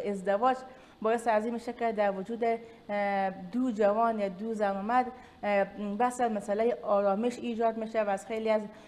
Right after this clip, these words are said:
اه، مشکلات در زندگی اونها جلوگیری می‌کنه که بحث خیلی مهمی هست. که امروز در جوامعی که کمتر به موضوع ازدواج اهمیت می‌دن، مشکلات روانی بین او اشخاص بیشتر هسته و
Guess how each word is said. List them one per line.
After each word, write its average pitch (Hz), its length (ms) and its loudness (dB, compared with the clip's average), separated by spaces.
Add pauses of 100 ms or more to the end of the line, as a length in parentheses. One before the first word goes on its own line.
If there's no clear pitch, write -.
(140)
اه، 202 120 2
مشکلات 208 720 0
در 202 160 2
زندگی 196 440 -2
اونها 233 420 0
جلوگیری 190 580 -2
می‌کنه 190 320 -8
که 202 100 -4
بحث 240 360 0
خیلی 240 300 -2
مهمی 226 360 -2
هست. 208 260 -4 (680)
که 226 280 6
امروز 254 320 0
در 220 200 6 (300)
جوامعی 226 640 6
که 208 300 4 (360)
کمتر 254 420 0 (320)
به 220 80 2
موضوع 208 440 0
ازدواج 208 380 -2
اهمیت 208 560 0
می‌دن، 240 300 0
مشکلات 220 760 -2
روانی 214 300 -2
بین 240 340 0 (280)
او 240 200 -4
اشخاص 226 560 -2
بیشتر 208 540 0
هسته 190 460 -4
و 196 140 2